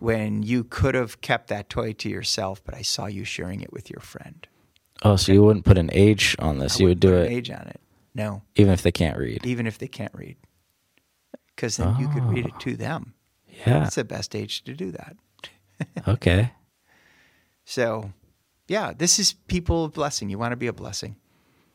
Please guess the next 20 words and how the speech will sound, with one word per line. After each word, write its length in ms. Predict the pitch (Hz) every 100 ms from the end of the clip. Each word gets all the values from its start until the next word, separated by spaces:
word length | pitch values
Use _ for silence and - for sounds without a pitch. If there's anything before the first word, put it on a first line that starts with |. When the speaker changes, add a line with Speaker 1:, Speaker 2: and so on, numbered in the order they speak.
| _ _ _ _ _ _ _ _ _ _ _ -
Speaker 2:
Wow. 320 | 113 - - _ _ _ _ _ _ -
Speaker 1:
Yeah. 100 | 139
Speaker 2:
That's, 140 | 110 - -
I 80 | 104
like 160 | 127 -
that. 220 | 76 - _ _ _ _ _ _ _ _ _ _ -
I, 320 | 104 104 76
I 40 |
do 220 | 110 127 127
remember 400 | 110 107 104 104
a 80 |
lot 200 | 98 101
of 80 | 95
handwritten 560 | 92 101 98 98 - 92
notes 360 | 92 92 -
that 140 | - 90
I've 140 | 87
had 280 | 92 82 85
from 300 | - 82 78
Speaker 1:
Mm-hmm. 140 | 104